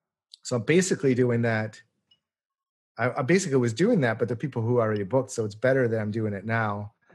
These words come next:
And yeah, like, the only problem, as you guys know, <laughs> I said the other day, I'm like,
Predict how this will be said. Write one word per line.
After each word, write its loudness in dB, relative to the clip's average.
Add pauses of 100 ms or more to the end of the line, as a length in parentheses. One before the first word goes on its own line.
(300)
And 0
yeah, 2
like, -4 (240)
the 4
only 4
problem, 2
as 0
you 0
guys 0
know, 2
<laughs> 2
I -
said 0 (140)
the 2
other 4
day, 6
I'm 0
like, -4